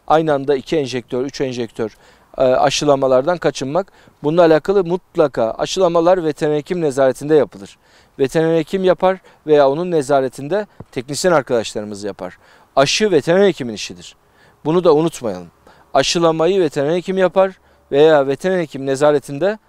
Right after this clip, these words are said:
bir teknisyen, tekniker arkadaş yapar. İkincisi,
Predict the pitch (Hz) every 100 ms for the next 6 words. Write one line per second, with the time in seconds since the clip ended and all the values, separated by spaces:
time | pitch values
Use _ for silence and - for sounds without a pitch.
0 | _ _ _ _ 143 208 - _ _ -
1 | 120 127 - 170 180 127 123 117 147 117
2 | 127 120 - 101 95 - - - _ 120
3 | 185 190 185 226